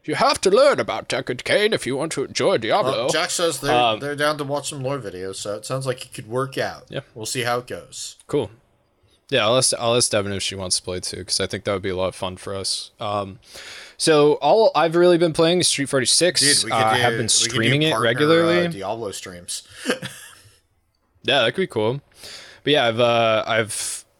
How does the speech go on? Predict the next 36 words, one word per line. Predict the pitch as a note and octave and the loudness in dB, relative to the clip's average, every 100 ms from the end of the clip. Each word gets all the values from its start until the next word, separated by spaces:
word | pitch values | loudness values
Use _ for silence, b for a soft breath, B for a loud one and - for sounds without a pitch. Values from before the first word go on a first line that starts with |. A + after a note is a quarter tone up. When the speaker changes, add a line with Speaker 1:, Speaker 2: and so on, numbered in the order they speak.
| - | -6
Speaker 1:
I've | A2 | -4
been | A2 | -4
playing | - A#2+ A2+ | -2 0 2
a | |
lot | A2 G#2+ | 2 2
of | |
Street | - A#2 G#2 | 2 -2 0
Fighter | A2 G#2 | 0 2
six. | - A2 G2+ - - - - | 2 0 0 0 2 0 -2
Uh, | G#2+ F#2 | -4 -4
I've | G2 | -4
been | G2+ F#2+ | -4 -2
streaming | - A#2 G#2+ A2 | -2 0 -2 -2
it | G#2 | -2
almost | G2+ G2+ - | -4 -4 -2
every | G2 G2+ | -2 -4
day. | F#2+ F#2+ G2 F#2+ - B B B | -4 -2 0 -2 -6 B B B
It's | - | -8
been | - A2+ | -2 0
a | |
lot | G2+ G2+ | 2 2
of | G#2 | 0
fun. | - G#2 G#2 A#2+ b b b | -2 -2 -2 -6 b b b
Um, | G#2+ F#2+ F#2 F#2+ | -4 -2 -2 -2
so | - - G2+ F#2+ F#2+ | -2 0 2 2 0
if | F2+ | -2
you | A2+ | 0
haven't | C#3 D#3 | 2 2
yet, | C#3+ C#3+ D3+ | 2 2 2
follow | - C#3 | 2 2
us | C#3 C#3+ | 2 0
on | C3 | -2
Twitch, | - C#3+ - - - | 0 0 0 -2 -2
bonsai | B2+ A#2+ B2+ B2 | 0 2 2 2
underscore | B2 - - A2+ | 2 0 0 -2
pop. | - B2 C3 | 2 0 0